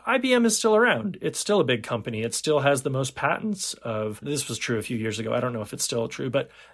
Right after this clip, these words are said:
they still had the most new patents registered year on year of any company. So they're doing things, but their business has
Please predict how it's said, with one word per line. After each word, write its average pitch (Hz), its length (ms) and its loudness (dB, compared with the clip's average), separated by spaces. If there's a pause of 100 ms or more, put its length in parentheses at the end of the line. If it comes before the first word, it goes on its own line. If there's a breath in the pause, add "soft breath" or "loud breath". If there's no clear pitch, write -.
they 151 160 4
still 165 600 2
had 135 320 0
the 139 80 -2
most 135 500 -2
new 135 300 -2
patents 131 440 -2
registered 120 600 -2
year 131 180 -2
on 120 160 0
year 123 180 -2
of 110 100 -4
any 131 220 -4
company. 123 380 -8
So - 160 -4
they're 277 160 0
doing 147 520 -2
things, 113 340 -6
but 156 180 -2
their 175 120 2
business 139 380 2
has 120 260 0